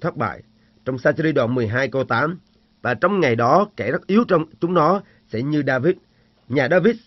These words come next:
sẽ như Đức Chúa Trời, sẽ như thiên sứ của Đức Giê-hô-va ở trước mặt chúng nó." Linh của quyền phép ở đâu?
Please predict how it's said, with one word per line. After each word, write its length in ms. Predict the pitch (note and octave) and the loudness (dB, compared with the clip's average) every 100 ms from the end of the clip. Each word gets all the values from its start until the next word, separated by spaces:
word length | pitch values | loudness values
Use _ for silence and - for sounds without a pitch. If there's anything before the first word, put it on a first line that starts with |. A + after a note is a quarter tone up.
| _ | _
sẽ 320 | A#2+ A2+ C#3+ F3+ | -2 0 0 -2
như 340 | B2 F#3+ G#3 D#3 | -4 -2 -2 -4
Đức 100 | F3 - | -8 -6
Chúa 100 | E3+ | -4
Trời, 340 | C3+ A2 F2 - _ _ | -2 -2 -4 -12 _ _
sẽ 80 | C#3 | -2
như 140 | F3+ | 0
thiên 260 | F3 E3+ E3 | 2 4 4
sứ 180 | E3 F#3 | 4 2
của 100 | F#3+ | 2
Đức 100 | G3 | -2
Giê-hô-va 500 | D#3 D#3 C3+ C#3 C3+ - | 2 4 4 4 2 -2
ở 120 | G#2+ | -8
trước 260 | G#2+ F3+ F3+ | 0 0 2
mặt 120 | B2 - | -2 -6
chúng 140 | C3+ | -4
nó." 200 | C3 A#2+ - _ _ _ _ _ _ - | -2 -4 -6 _ _ _ _ _ _ 0
Linh 180 | G#3 G#3+ | 0 2
của 80 | |
quyền 280 | A3+ F3 C#3 | 4 4 4
phép 200 | G3+ A3 | 2 0
ở 140 | A#2+ D#3 | 0 2
đâu? 280 | E3+ D3+ | 4 2